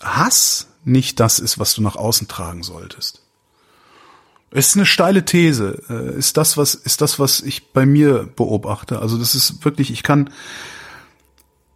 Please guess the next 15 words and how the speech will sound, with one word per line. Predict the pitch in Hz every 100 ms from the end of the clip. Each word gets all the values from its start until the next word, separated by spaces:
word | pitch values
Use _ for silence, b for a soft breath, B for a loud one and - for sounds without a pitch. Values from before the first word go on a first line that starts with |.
| _ _
das, | 127 120 - _ _ _ _ _ _ _ _ _ _ _ _
das | - 123
Gefühl, | 131 - - 185 226 214
geliebt | 147 160 190 -
zu | 170
werden, | 151 156 151 147
kann | - 143
ich | 139 - -
unmittelbar, | 165 185 170 151 131 135 151 151 139 131 - -
wie | 131 123
nennt | 123 135
man | 120
das | 107
denn, | - 101 -
korrelieren | - 127 135 117 - 170 147